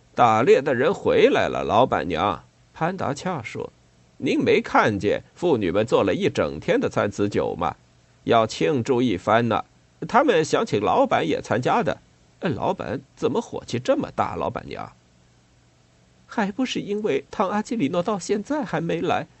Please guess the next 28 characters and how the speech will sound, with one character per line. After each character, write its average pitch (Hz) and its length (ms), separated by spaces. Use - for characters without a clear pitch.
拉 151 200
里 170 160
达 87 240
说 - 320
，“罐 196 240
头 170 160
吃 - 180
光 180 320
了， - 200
酒 202 240
也 320 160
快 185 220
没 107 280
了。 147 200
”“唉， 170 560
差 131 300
不 113 120
多 131 300
有 156 240
两 92 420
个 147 140
月 214 240
那 135 180
老 90 200
头 113 180
没 107 220
来 85 280
了。” 123 160